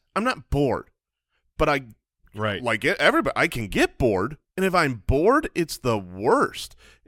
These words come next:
Speaker 1: Uh, so I, I feel like at that point, if I'm busy all the time,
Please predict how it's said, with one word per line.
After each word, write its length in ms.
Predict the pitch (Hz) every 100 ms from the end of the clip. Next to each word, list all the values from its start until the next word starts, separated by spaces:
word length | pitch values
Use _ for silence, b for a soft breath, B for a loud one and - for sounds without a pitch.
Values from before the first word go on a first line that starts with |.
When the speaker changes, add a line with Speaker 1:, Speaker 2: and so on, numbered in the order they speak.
| -
Speaker 1:
Uh, 200 | - -
so 400 | - - 180 175 -
I, 340 | 170 185 -
I 100 | -
feel 240 | 160 202 196
like 220 | 180 156
at 180 | 139 -
that 240 | 170 240
point, 280 | 151 131 -
if 160 | 127 135
I'm 160 | 127
busy 260 | 117 220 208
all 100 | 131
the 80 | 117
time, 500 | - 120 107 104